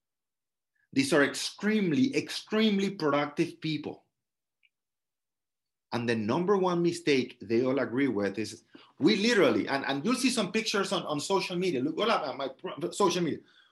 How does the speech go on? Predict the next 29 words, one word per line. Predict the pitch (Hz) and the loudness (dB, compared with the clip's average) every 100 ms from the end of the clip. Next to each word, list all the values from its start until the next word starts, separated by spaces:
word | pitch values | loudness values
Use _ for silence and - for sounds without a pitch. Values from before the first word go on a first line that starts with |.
| _ | _
We | 175 196 | 0 2
literally | 214 254 190 110 - - _ | 2 4 6 4 0 -8 _
are | - 156 | -2 0
sitting | - - 226 226 196 | -2 -2 0 2 0
down | 175 160 160 160 | 2 2 2 2
in | 160 | 0
a | 143 | -2
table | - 180 180 123 117 117 - _ _ | 0 4 4 4 2 -2 -12 _ _
for | - 156 | -2 0
three, | 139 170 208 | 0 0 -2
four | - 156 170 156 | -2 4 4 4
hours | 160 170 143 117 - | 4 4 4 0 -2
just | 117 214 220 - | 0 2 2 2
talking. | 202 196 95 - | 0 0 -8 -6
And | 139 135 - | -6 -6 2
all | 208 | 4
of | 233 | 4
a | |
sudden, | 247 226 180 - | 2 0 -2 2
poof, | 415 415 - - - | 4 4 0 -14 2
there's | 160 160 | 4 4
a | |
golden | 147 170 170 143 | 4 4 4 2
nugget. | 127 - - _ _ _ _ _ _ - | 0 -2 -10 _ _ _ _ _ _ 6
Boop, | 440 440 - | 6 6 2
there | 180 | 4
is | 202 | 4
another | 208 208 160 | 4 6 4
one. | 110 | 2